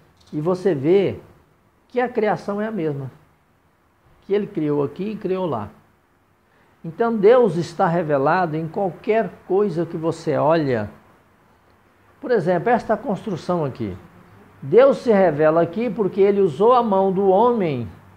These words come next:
que estava com Deus para construir. Então Deus também está aqui, até nas coisas que o homem faz.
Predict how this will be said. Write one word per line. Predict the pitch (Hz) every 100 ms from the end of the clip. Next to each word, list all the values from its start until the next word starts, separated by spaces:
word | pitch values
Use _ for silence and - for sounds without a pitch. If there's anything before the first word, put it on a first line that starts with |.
| -
que | -
estava | 147 - - 151 147
com | 147 180
Deus | 180 185 220 - - _ _ _ _ _ -
para | 196
construir. | 202 220 214 - 190 160 135
Então | 127 190 196
Deus | 165 190 -
também | 208 180 156 208
está | - - 147
aqui, | 131 - 131 175 - - - - -
até | 160 - 175
nas | 180 185 -
coisas | 311 220 190 -
que | 196
o |
homem | 196 208 208
faz. | - 156 143 - -